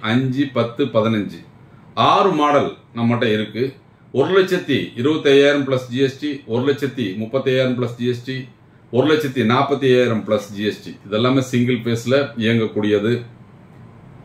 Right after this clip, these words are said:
நீங்க த்ரீ phase எடுக்கணும் அப்படின்னு சொன்னா அஞ்சு ஹெச்பி, பத்து ஹெச்பி, பதினஞ்சு ஹெச்பி எடுத்துக்கலாம். இது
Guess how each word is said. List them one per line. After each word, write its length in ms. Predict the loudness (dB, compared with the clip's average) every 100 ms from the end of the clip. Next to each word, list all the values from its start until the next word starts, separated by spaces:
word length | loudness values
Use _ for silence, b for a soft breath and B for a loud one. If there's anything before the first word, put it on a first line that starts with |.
| -20 -20 -20 -20 -20 0
நீங்க 180 | 4 4
த்ரீ 200 | 4 4 6
phase 200 | 4 2
எடுக்கணும் 300 | 0 0 -2
அப்படின்னு 260 | 0 -2 -2
சொன்னா 160 | -2 0
அஞ்சு 180 | 0 -2
ஹெச்பி, 260 | -4 -6 -8 -2
பத்து 200 | -2 0
ஹெச்பி, 220 | -4 -4 -4
பதினஞ்சு 360 | -2 -2 -2 -4
ஹெச்பி 280 | -6 -8 -8 -8 -6
எடுத்துக்கலாம். 540 | -4 -4 -4 -4 -6 -12 -20 -20 -20 -20 -20 -20 -20 -6 2
இது 180 | 6 8